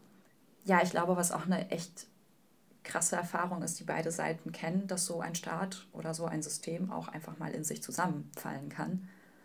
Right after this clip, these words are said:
Und ich glaube, wenn jemand in der eigenen Familie so eine Erfahrung gemacht hat, das ist total viel wert, weil ich ein ganz anderes Gefühl habe gegenüber staatlichen Systemen. Ich nehme die nicht als gegeben hin.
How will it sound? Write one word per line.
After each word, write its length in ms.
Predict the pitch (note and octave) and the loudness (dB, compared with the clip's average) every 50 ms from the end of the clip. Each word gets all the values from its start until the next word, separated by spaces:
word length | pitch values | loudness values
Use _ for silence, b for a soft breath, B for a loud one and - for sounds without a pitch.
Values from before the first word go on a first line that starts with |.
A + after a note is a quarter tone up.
| B B B B - - | B B B B -2 4
Und 200 | E3 E3 E3 E3 | 6 6 6 6
ich 100 | - - | 4 4
glaube, 480 | F3 E3 E3 F3 F3+ E3 E3 - - - - - - - - - - - | 6 6 8 8 8 6 6 4 0 -6 -14 -20 -20 -20 -20 -20 -8 2
wenn 300 | F3 E3+ D#3+ D#3+ D#3 - | 4 6 6 6 2 4
jemand 500 | - F#3 F#3 G3 G3+ F#3+ F#3 F#3 F#3 - - - - - - - | 6 6 8 8 8 8 8 6 6 2 -4 -10 -16 -20 -20 -8
in 460 | - - F3+ F3+ E3 E3+ E3 E3+ - - - - - - - - - _ _ - _ _ _ - _ _ | -2 0 2 2 2 2 0 -2 -4 -10 -16 -20 -20 -20 -20 -20 -20 _ _ -20 _ _ _ -20 _ _
der 120 | - D#3+ - | -2 2 4
eigenen 280 | - F#3+ G3+ G#3 G3 | 6 6 6 6 6
Familie 440 | F#3+ - F#3+ F#3+ G3+ A#3+ B3 A3+ G3+ | 4 4 6 8 8 8 8 8 8
so 100 | F#3 G#3 | 6 6
eine 100 | G#3+ G3+ | 4 6
Erfahrung 440 | - F#3+ F#3+ F#3+ - - G3 G3 F#3 | 6 4 4 4 2 2 4 4 4
gemacht 420 | F#3 F3+ F3+ G#3+ B3+ - - - | 4 4 4 4 4 2 0 2
hat, 220 | F#3+ G3 G#3 - b b b b b b b b b b - | 2 2 2 0 b b b b b b b b b b -2
das 140 | F3 E3 - | 0 2 4
ist 260 | F#3 F#3 - - - - - - | 6 4 4 4 0 -6 -14 -6
total 320 | - G#3+ - - G#3 A3 A#3 | -4 -2 0 4 4 4 4
viel 240 | A3+ - A3 G#3 G#3 | 6 4 4 4 6
wert, 300 | A3+ A#3 A3+ G3+ F#3 - | 6 4 4 4 2 0
weil 300 | F3 E3 E3 E3 E3 - | 2 2 2 2 0 0
ich 300 | - F#3 F#3 - - - - - - - - - - - - - - - - - | -2 -4 -4 -4 -8 -14 -18 -20 -20 -20 -20 -20 -20 -20 -20 -20 -20 -8 0 4
ein 80 | F#3 F#3 | 6 6
ganz 200 | F#3 F#3+ F#3 F#3 | 8 6 6 6
anderes 600 | - F#3+ G3+ G3 F#3+ F#3 F3+ F#3 - - - - - - - - - - - | 4 4 4 4 2 2 2 2 2 0 0 -4 -12 -20 -20 -20 -20 -10 -6
Gefühl 380 | - F#3 - - B3+ C#4+ A3 D#3+ | -4 0 4 6 6 6 6 6
habe 200 | D#3+ E3 D#3+ D#3+ | 4 2 2 2
gegenüber 600 | E3 E3 E3 - F#3+ F#3 F3+ F3 F3+ F3 F3 - - - - - - - | 0 0 0 0 2 2 2 2 2 0 -2 -6 -12 -20 -20 -20 -14 -8
staatlichen 640 | - - - - A3 E3+ F3+ F3+ - F#3+ F3+ F#3 F#3 | -8 -6 -2 0 0 0 0 0 -2 -2 0 2 2
Systemen. 640 | F#3 F#3 F#3 - - - A3+ A3 F3 D3+ D3+ - - | 4 4 4 2 4 6 6 6 6 6 2 -2 -4
Ich 160 | - - - | -6 -2 0
nehme 220 | F#3 F3+ F#3 F#3+ | 4 6 6 6
die 80 | F#3 F#3 | 8 6
nicht 200 | F#3 G#3 - - | 6 4 2 0
als 180 | - - - - | -2 -2 -2 -2
gegeben 400 | - - - G3 G#3+ - - D#3+ | -2 -2 0 2 2 2 2 2
hin. 380 | E3 F#3+ G3 D#3+ C#3 C#3+ - | 4 4 4 4 2 -2 -6